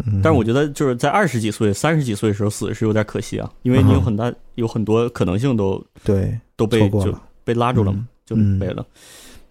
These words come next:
Speaker 2: 但是我那天想了，如果说我六七十岁的时候，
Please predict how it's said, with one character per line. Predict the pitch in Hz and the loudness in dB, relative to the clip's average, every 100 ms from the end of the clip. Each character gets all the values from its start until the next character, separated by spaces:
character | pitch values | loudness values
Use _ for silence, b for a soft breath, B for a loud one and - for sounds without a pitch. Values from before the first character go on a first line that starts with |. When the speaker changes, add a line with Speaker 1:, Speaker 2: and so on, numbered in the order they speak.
| _ | _
Speaker 2:
但 | 143 135 | -2 0
是 | 139 131 123 | 0 0 0
我 | 107 120 | 0 2
那 | |
天 | 160 190 | 2 0
想 | - 101 | -2 -4
了， | 101 | -2
如 | 104 120 156 | -2 -2 0
果 | 113 | -2
说 | 107 123 123 120 - _ _ | -2 -2 0 -2 -6 _ _
我 | - 107 - - - | -6 -6 -6 -12 -18
六 | 151 160 | -4 -4
七 | - | -2
十 | 156 123 | -4 -4
岁 | 143 156 | -4 -2
的 | 92 | -4
时 | - | -6
候， | - | -16